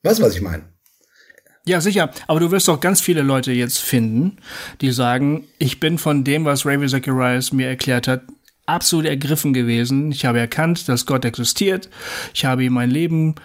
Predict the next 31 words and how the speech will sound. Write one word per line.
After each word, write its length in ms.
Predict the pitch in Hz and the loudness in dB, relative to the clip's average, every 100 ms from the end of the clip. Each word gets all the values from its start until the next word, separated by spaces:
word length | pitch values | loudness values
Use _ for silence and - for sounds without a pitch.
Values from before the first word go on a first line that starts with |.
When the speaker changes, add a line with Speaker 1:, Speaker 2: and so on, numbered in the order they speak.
| - - | -20 -4
Speaker 2:
gegeben. 380 | 147 143 151 143 | -2 0 0 0
Das 160 | 131 139 | 0 0
war 60 | |
der 100 | 127 | 0
schönste 340 | - 170 170 165 | 2 2 2 0
Tag 220 | 165 151 | -2 0
meines 300 | 147 143 139 | 0 0 0
Lebens 340 | 160 165 165 | 0 0 0
und 100 | 151 | 0
mein 140 | 135 127 | 0 0
Leben 200 | 143 135 | 0 0
hat 120 | 135 | -2
sich 140 | 131 | -2
seitdem 340 | 135 127 127 127 | -2 0 0 0
grundlegend 520 | 131 143 135 135 131 | -2 -2 0 0 0
verändert. 380 | 127 139 147 127 | -2 0 0 -2
Ich 140 | 113 | -4
bin 180 | 135 127 | -2 -2
zerstört, 840 | - - 123 - 175 208 208 - | -2 -2 0 -2 -2 -2 -4 -2
dass 260 | 147 - - | -2 -2 -2
dieser 240 | 139 135 | -2 0
Mann 340 | 127 139 143 131 | 0 0 0 -2
so 360 | 120 151 175 | -2 -2 -2
gelogen 480 | 151 135 143 170 170 | 0 0 0 0 0
hat, 180 | 156 - | -2 -2
aber 460 | 135 131 127 127 - - - - - - - | -2 0 0 0 -4 -18 -20 -20 -20 -20 -4
was 180 | 139 135 | 0 2
er 80 | 131 | 2
mir 140 | 127 | 2
mitgegeben 520 | 185 - 156 156 151 | 2 0 0 2 2
hat, 300 | 139 135 - | 2 0 -6